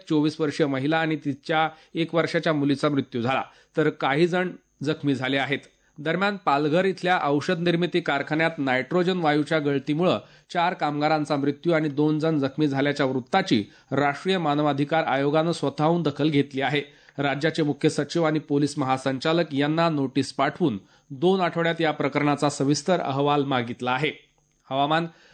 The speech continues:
मराठवाड्यात बहुतांश जिल्ह्यासाठी पुढील तीन दिवस हवामान विभागानं पावसासाठी येलो अलर्ट जारी केला आहे.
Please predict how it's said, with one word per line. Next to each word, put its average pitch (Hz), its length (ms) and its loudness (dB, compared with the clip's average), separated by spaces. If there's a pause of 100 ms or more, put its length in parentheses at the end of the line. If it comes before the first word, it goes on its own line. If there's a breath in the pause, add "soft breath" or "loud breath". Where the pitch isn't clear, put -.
(180 soft breath)
मराठवाड्यात 175 500 -2
बहुतांश 170 580 -2
जिल्ह्यासाठी 160 540 0
पुढील 156 460 0
तीन 156 180 0
दिवस 160 300 0
हवामान 143 380 2
विभागानं 147 420 0
पावसासाठी 156 840 0 (280 loud breath)
येलो 165 240 0
अलर्ट 165 320 2 (180)
जारी 135 200 0
केला 135 260 -2
आहे. 160 220 0